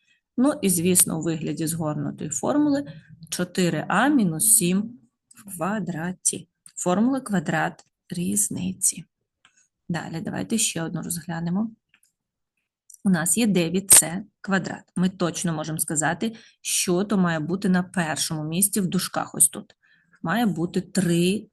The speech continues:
це. Далі подвоєння, ось це дванадцять, ми розбиваємо як два, помножене на три це, які в нас уже є відомі, і ще потрібно помножити на двійку. Чому?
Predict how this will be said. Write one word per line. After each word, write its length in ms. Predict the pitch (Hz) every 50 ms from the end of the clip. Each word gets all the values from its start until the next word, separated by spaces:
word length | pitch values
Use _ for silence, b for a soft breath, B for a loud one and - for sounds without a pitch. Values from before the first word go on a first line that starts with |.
| _
це. 280 | - - - - - - _ _ b b b b _ -
Далі 300 | 185 190 175 156 160 165
подвоєння, 840 | - - 226 269 233 220 180 185 180 170 160 160 160 160 165 165 175
ось 140 | 180 -
це 100 | - 196
дванадцять, 440 | 180 175 190 185 180 175 175 175 -
ми 100 | 180 190
розбиваємо 500 | 196 185 175 170 175 160 151 147 143 143
як 180 | 147 151 160 160
два, 640 | 165 180 190 208 202 180 165 156 151 151 160 190 220 B B B B B B _ _
помножене 600 | - 220 226 226 240 262 269 254 233 226 226 214
на 140 | 208 202 190
три 260 | 202 220 214 226 220
це, 320 | 220 - - 220 220 208
які 280 | 190 180 180 - 196 190
в 40 | 180
нас 260 | 175 170 170 - -
уже 380 | 165 156 151 156 160 143 - - - _ _ _ _ _ _
є 320 | - 151 156 165 156 - -
відомі, 680 | 170 165 185 156 151 - - - 160 175 214 - B B B B B
і 80 | 226
ще 200 | 214 - - 320
потрібно 460 | 320 - 277 - 226 247 226 233 226 226
помножити 720 | 202 175 170 170 170 175 190 185 190 190 190 - 196 190
на 220 | 190 185 180 175
двійку. 720 | 156 156 147 151 165 160 151 143 143 - _ - - - _ _ _ _ _ _ _ _ _ _ _ -
Чому? 420 | - - 220 214 190 160 147 147